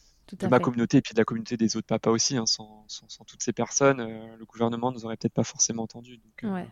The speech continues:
Speaker 1: on disait tout à l'heure, c'est la, c'est la force et, et la beauté des réseaux sociaux, euh, dans ces moments-là, c'est, euh,
Speaker 2: Mm.
Speaker 1: c'est qu'un projet comme ça de, de dix mecs, euh, puisse être porté par, euh, par toutes les communautés et, euh,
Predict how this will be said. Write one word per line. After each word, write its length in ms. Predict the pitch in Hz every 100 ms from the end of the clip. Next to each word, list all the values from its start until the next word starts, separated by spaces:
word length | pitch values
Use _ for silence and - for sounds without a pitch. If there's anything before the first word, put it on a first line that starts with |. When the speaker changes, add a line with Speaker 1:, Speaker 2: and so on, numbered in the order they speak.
| _
Speaker 1:
on 40 | 180
disait 200 | 170 180
tout 120 | - 202
à 40 |
l'heure, 120 | 185 190
c'est 140 | 185
la, 220 | 175 165
c'est 160 | 160 180
la 140 | 170
force 340 | - 202 196 190
et, 60 |
et 180 | 165 165
la 120 | 165
beauté 260 | 170 175 190
des 140 | 185
réseaux 240 | 175 165 165
sociaux, 400 | - 175 - 185
euh, 80 | 170
dans 140 | 165
ces 120 | -
moments-là, 420 | 175 165 165 175
c'est, 280 | 175 180 165
euh, 140 | 151 151 - - - - -
Speaker 2:
Mm. 40 | 240 - _
Speaker 1:
c'est 160 | -
qu'un 160 | 196 180
projet 300 | - 180 185
comme 180 | 180 175
ça 140 | 196
de, 680 | 180 170 165 160 165 165 170
de 140 | 175
dix 220 | 170 170
mecs, 260 | 175 196 -
euh, 380 | 175 165 165 160
puisse 220 | - 185
être 140 | 180 -
porté 320 | 185 - 196
par, 180 | 190 175
euh, 220 | 170 165
par 160 | 165 -
toutes 160 | -
les 80 | 190
communautés 720 | 185 180 180 175 180 196 180
et, 80 | 170
euh, 260 | 156 151